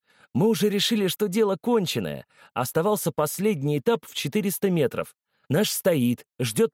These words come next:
палочку, а соперник уже бежит, только пятки мелькают. Как вдруг, откуда ни возьмись, ты. Вырвал у нашего недотепы палочку, догнал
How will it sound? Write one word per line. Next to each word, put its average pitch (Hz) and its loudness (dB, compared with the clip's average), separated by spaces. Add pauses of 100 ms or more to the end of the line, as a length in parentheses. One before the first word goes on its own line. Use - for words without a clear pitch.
палочку, 131 0 (260)
а 156 0
соперник 240 2
уже 233 2
бежит, 226 0
только 247 0
пятки 233 0
мелькают. 131 2 (320)
Как 127 -2
вдруг, 151 -2
откуда 135 0
ни 127 0
возьмись, 123 2 (200)
ты. 156 0 (540)
Вырвал 180 2
у 170 2
нашего 156 2
недотепы 147 0
палочку, 240 2 (220)
догнал 151 2